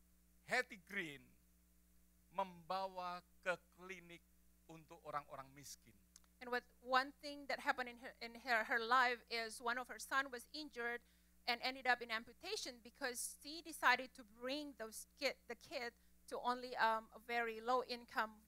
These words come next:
Speaker 2: clinic.
Speaker 1: Dia makan oatmeal, menyukai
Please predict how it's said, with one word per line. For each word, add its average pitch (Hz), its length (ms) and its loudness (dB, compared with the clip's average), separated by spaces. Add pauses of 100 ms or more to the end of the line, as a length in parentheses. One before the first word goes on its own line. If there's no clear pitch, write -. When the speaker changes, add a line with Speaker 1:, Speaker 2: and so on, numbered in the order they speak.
(120)
Speaker 2:
clinic. 208 320 -14 (380)
Speaker 1:
Dia 247 180 2
makan 247 480 8
oatmeal, 233 640 0
menyukai 220 540 4